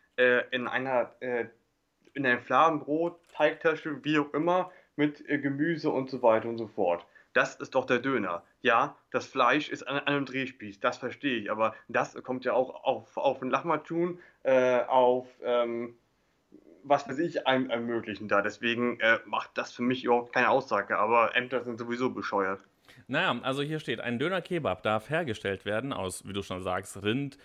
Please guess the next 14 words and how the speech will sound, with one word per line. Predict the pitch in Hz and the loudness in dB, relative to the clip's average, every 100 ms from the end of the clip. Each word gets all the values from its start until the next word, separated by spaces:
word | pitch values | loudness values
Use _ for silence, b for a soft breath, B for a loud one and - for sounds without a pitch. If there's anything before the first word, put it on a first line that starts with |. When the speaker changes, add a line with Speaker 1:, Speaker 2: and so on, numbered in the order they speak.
| b _ | b _
Speaker 2:
Kalb, | - 92 120 139 - | -2 2 2 0 -4
Schaf | - 90 101 123 | -2 2 2 0
oder | 98 87 | -4 -4
Lammfleisch | 85 85 87 101 135 123 151 | -4 -4 -4 -6 -2 -2 -2
mit | 95 90 - | -8 -10 -10
Salz, | 101 95 90 104 147 - | -8 -4 0 0 0 -4
Gewürzen, | 113 104 95 98 101 139 139 | -4 -2 0 -2 -2 -6 -6
Zwiebeln, | - 104 101 127 131 | -4 -2 0 -2 0
Eiern, | 95 104 123 120 | 0 2 2 2
Joghurt | 98 101 117 151 B B - | 4 4 4 0 B B -4
und | 120 - - | -2 -2 4
allgemeinen | 117 151 156 139 143 147 | 4 6 2 0 -2 -6
Zusto-, | - 101 - - - - | -8 -12 -10 -14 -14 -20
Zusatzstoffen. | - 117 95 - - - - | -8 -6 -6 -8 -14 -16 -18